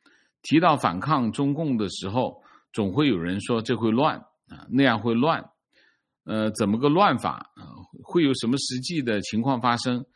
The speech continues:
其实很多人都想不清楚，说不清楚。嗯，中共会举文革，文革说文革乱啊，文革上街啊，红卫兵，红卫兵造反啊，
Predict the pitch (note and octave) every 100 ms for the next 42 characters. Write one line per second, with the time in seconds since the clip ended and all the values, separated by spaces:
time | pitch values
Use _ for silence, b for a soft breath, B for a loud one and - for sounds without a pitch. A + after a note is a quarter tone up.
0 | _ - B2+ C#3 A2 F#2+ A#2+ A#2 G#2+ A2+
1 | F2 C#2+ - A#2 A2+ - - b b -
2 | C#3 B2 - F#2 - - _ _ _ _
3 | _ _ _ - A2+ A#2+ B2 F#3+ A3 G3
4 | G#3+ D#3 - D2 C#2 D#2 A#2+ A2 A#1+ B1+
5 | _ _ _ _ _ _ G2 G#2+ A#2 G#2+
6 | A#2 G2+ G2 A2 A2 C3+ C3 G2 F2+ E2
7 | G#2+ A2+ A#2 C#3+ A2+ G#2 A#2+ A#2 G2 G#2+
8 | A#2+ A#2+ A#2+ A#2+ G2+ G#2 A#2+ A#2+ B2 B2
9 | B2 F#2+ C#2+ D#2+ F2+ F2